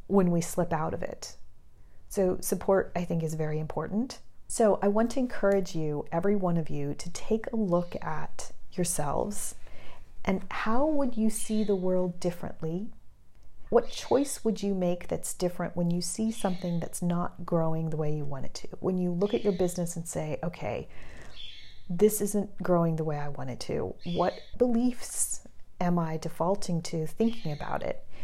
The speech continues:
And is it really true? And have I not worked on that belief for a while?" Who have you become? Yeah, who have you become?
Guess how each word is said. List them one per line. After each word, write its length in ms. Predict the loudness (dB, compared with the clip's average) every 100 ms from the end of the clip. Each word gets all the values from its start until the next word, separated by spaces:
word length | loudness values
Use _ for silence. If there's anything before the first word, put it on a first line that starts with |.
| 0
And 240 | 0 -2 -4 -4 -6 -4
is 140 | -2 0
it 160 | 2
really 240 | 4 4 4
true? 500 | 0 0 4 4 0 -6 -12 -14 -6
And 140 | -2 0
have 140 | 4
I 80 | 4
not 240 | 4 4
worked 260 | 6 6 4
on 120 | 2
that 160 | 2 2
belief 280 | 2 2 0
for 160 | -2
a 60 | -2
while?" 480 | -2 -4 -4 -6 -6 -10 -10 -10 -8 -8 -8 -10 -10 -6 -6 -4 -6 -8 -12 -6 -4 -4 -4 -2 -2 -4 -6 -4 -4 -2 4
Who 160 | 6
have 240 | 6 4 4
you 120 | 4
become? 640 | 4 2 4 4 6 2 0 -6 -8 -8 -10 -16 -14 -12 -8 -4 -4 -6 -6 -6 -4 -8 -8 -10 -12 -10 -8 -8 -10 -16 -10 -4 -4 -4 -2
Yeah, 180 | -2 0
who 280 | 4 4
have 200 | 4 4
you 140 | 4 4
become? 500 | 4 2 2 0